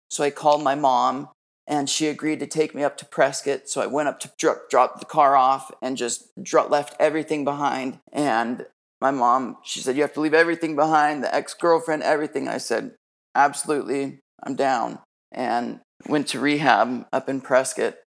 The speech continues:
Was there for two months, and in rehab, my mom had said that she was gonna help me out if I went to rehab. But when I was in rehab, she sends me this letter and tells me that she's not gonna help me out, that I need to figure it out through the Lord. And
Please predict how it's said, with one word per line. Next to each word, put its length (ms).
Was 220
there 220
for 160
two 240
months, 340
and 220
in 260
rehab, 360
my 100
mom 240
had 140
said 260
that 100
she 140
was 120
gonna 160
help 280
me 120
out 440
if 180
I 80
went 200
to 120
rehab. 560
But 140
when 160
I 80
was 120
in 140
rehab, 520
she 160
sends 300
me 100
this 240
letter 260
and 120
tells 340
me 320
that 100
she's 220
not 200
gonna 140
help 220
me 100
out, 380
that 120
I 60
need 160
to 60
figure 320
it 80
out 200
through 140
the 100
Lord. 420
And 520